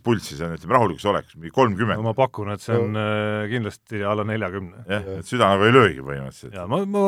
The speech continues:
Speaker 2: nagu mäletaks Kalev Kruusi vahendusel, et see, et see number on seal kuskil
Speaker 1: Okei.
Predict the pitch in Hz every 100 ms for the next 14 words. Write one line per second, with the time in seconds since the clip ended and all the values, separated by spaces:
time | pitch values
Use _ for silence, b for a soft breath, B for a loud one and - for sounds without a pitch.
0 | 180 165 185 180 127 120 - 151 135 117
1 | 151 123 117 120 92 92 90 87 104 104
2 | 120 110 113 117 104 110 98 95 92 -
3 | 101 95 95